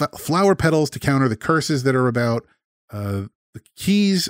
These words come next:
are shards of a mirror to the crypt. So we, we, you know, we get the, the various keys, keys, but they're all just mirror shards. Once we have all the, the shards, we put them together, they form a mirror, we get to go into the crypt. Pelagos, we have to get a disguise for Pelagos, so we collect little, uh, pieces of cloth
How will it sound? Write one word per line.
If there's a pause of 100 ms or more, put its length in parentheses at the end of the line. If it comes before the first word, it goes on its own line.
(140)
are
shards
of
a
mirror
to
the
crypt.
So
we,
we, (140)
you
know,
we
get
the,
the
various
keys, (240)
keys, (240)
but
they're
all
just
mirror
shards. (320)
Once
we
have
all
the, (160)
the
shards,
we
put
them
together,
they
form
a
mirror,
we
get
to
go
into
the
crypt. (600)
Pelagos,
we
have
to
get
a
disguise
for
Pelagos,
so
we
collect (200)
little,
uh,
pieces
of
cloth